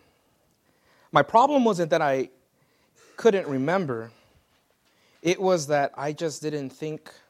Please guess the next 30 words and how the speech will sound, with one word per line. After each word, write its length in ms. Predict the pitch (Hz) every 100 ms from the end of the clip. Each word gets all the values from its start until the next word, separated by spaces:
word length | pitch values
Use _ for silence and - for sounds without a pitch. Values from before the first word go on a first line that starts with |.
| _ _ _ _
those 300 | - 139 151
things 280 | - 139 131
were 200 | 123 120
important 420 | 117 - 202 151
enough 260 | 123 117 104
for 140 | -
me 140 | 107 104
to 160 | -
remember. 420 | 104 101 101 104 - _ _ _ _ _ _ _ _ _ _ _ _ _ -
I 140 | 175
understood 520 | 240 247 - - 233
this 180 | 196 160
when 240 | 139 156 151
I 440 | 147 143 135 127
noticed 380 | 135 175 254 285
that 100 | 208
I 80 | 233
could 220 | 269 226 - _ _ _ _ _ _ _ _ _ _ _
remember 460 | - 180 180 254 240
all 240 | 160 220
of 80 | 226
my 140 | 196 185
friends' 340 | 220 233 -
phone 240 | - 311
numbers 560 | 330 220 139 117 117 -
without 420 | 139 - 202 -
looking 360 | 185 214 240 226
at 120 | 185
my 280 | 196 196 190
notepad. 640 | 202 320 - 123 104 -